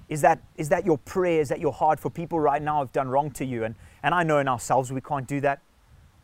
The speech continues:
I know only God's heart can help us in that process. Only God can move us from being a Jonah to being a Jesus follower who cares for people as Jesus does. It's my prayer that we would see past people's sin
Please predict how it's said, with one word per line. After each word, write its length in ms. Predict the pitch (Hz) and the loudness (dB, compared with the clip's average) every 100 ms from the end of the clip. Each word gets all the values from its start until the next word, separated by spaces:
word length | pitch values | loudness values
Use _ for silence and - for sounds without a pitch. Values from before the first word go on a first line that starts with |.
| - | -4
I 100 | 156 | 2
know 140 | 151 | 2
only 260 | 160 151 131 | 2 0 -2
God's 400 | 123 143 143 - | 4 6 6 2
heart 320 | - 139 - | -2 -2 -2
can 140 | 139 | -6
help 200 | 123 135 | -4 -6
us 120 | 135 - | -6 -8
in 80 | |
that 160 | 131 123 | -8 -6
process. 440 | - 135 - 143 - | -4 -4 -4 -8 -4
Only 240 | 151 151 | -2 -2
God 340 | 123 139 139 | 2 4 4
can 180 | - 127 | 2 -4
move 220 | 135 143 | -2 0
us 160 | 135 - | 0 -2
from 140 | 131 | -4
being 200 | 120 139 | -6 -6
a 60 | 127 | -6
Jonah 520 | 120 135 135 131 139 - _ _ _ _ | 4 8 8 6 0 -4 _ _ _ _
to 120 | - | -4
being 420 | 127 135 135 135 120 _ _ _ _ - | 2 4 4 4 -6 _ _ _ _ -8
a 60 | 131 | -4
Jesus 420 | 135 147 139 135 | 0 2 2 -2
follower 460 | - 147 139 135 | 2 2 4 2
who 160 | 120 139 | 0 -4
cares 380 | - 156 131 123 | -4 0 0 0
for 120 | 135 | -4
people 380 | - 135 135 117 | -4 -4 -2 -2
as 100 | 113 | -2
Jesus 360 | 131 123 120 | -4 -4 -6
does. 360 | - 117 113 - - _ _ _ _ _ _ _ _ _ _ _ _ _ _ _ _ _ _ _ _ _ _ _ _ _ _ _ _ _ | -2 -2 -2 -8 -20 _ _ _ _ _ _ _ _ _ _ _ _ _ _ _ _ _ _ _ _ _ _ _ _ _ _ _ _ _
It's 120 | - 151 | -8 2
my 160 | 143 | 2
prayer 240 | - 160 143 | 4 4 4
that 140 | 139 | 6
we 120 | 143 | 4
would 160 | 139 135 | 4 2
see 240 | - 147 | 0 -2
past 400 | - 156 135 - | 0 2 2 0
people's 320 | 160 147 131 | -8 -6 -8
sin 400 | - - 151 147 | -10 -4 -4 -4